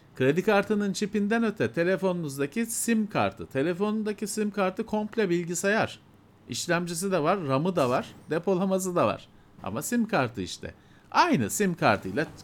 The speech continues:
kredi kartındaki çip, Akbil'deki <laughs> ya da işte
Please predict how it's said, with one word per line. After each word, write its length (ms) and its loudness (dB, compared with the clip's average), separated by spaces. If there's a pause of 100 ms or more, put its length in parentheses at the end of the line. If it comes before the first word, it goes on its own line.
(100)
kredi 260 -2
kartındaki 680 -2
çip, 180 -4 (880)
Akbil'deki 1080 2
<laughs> 40 -6
ya 80 2
da 100 2
işte 340 0